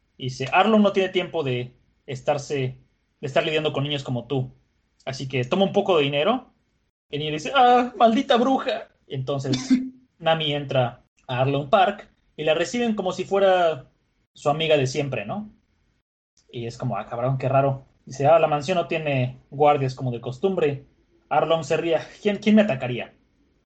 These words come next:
Speaker 1: Ah, ¿qué, qué, qué tal estuvo tu, tu cosecha?". Dice Nami, "Ah, excelente, pero me siento un poco vacía".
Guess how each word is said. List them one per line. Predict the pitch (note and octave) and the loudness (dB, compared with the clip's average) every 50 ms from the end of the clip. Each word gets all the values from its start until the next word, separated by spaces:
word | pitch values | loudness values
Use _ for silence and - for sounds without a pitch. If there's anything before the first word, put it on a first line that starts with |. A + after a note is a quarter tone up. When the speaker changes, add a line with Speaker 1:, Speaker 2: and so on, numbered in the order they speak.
| _ _ _ - | _ _ _ -6
Speaker 1:
Ah, | - C3 B2+ B2 A#2+ A#2 A#2 A#2 C3 | -4 -2 -2 -2 -2 -4 -4 -6 -4
¿qué, | F3 F3 F3 | -6 -6 -4
qué, | - G#3 G#3 | -4 -6 -4
qué | - - | -2 0
tal | - C4 B3+ | 2 2 2
estuvo | A3+ A3 - A#3 A3 G#3 G#3 | 2 0 0 0 2 2 0
tu, | - E3 D3 C#3 B2+ B2+ | 0 -4 -4 -4 -4 -6
tu | - D#3+ | -6 -6
cosecha?". | C#3 D#3+ C3+ D3+ E3 D3 - D3 D3 C3 - - _ _ _ _ _ _ _ _ _ _ _ _ - | -4 -4 -2 -2 -4 -4 -2 -4 -4 -4 -6 -14 _ _ _ _ _ _ _ _ _ _ _ _ -14
Dice | D#3 D3+ C3+ - D#3 | -12 -10 -8 -6 -6
Nami, | D3 D3 D3+ E3+ G#3 | -6 -6 -4 -4 -2
"Ah, | D#4 F#4 G#4+ | -2 -2 -2
excelente, | F#4+ - - - G#4 G#4 D4+ C#4 G#3+ G#3+ E3+ D#3+ D3+ B2+ - - _ _ _ _ - | -2 -2 0 0 2 2 2 0 2 2 2 2 2 0 -4 -14 _ _ _ _ -4
pero | F#3+ F#3 F#3 F#3 F#3 F3+ F#3 - - - _ - | 0 4 4 4 4 4 0 -4 -16 -18 _ -10
me | G3 | -6
siento | - B3 A3+ G#3+ A#3 | -2 -2 0 0 0
un | G#3 | 0
poco | - G3+ G3+ - E3+ | 0 0 2 2 2
vacía". | C#3 B2+ - - B2+ A2+ G#2 - | 2 2 0 -4 -6 -6 -6 -8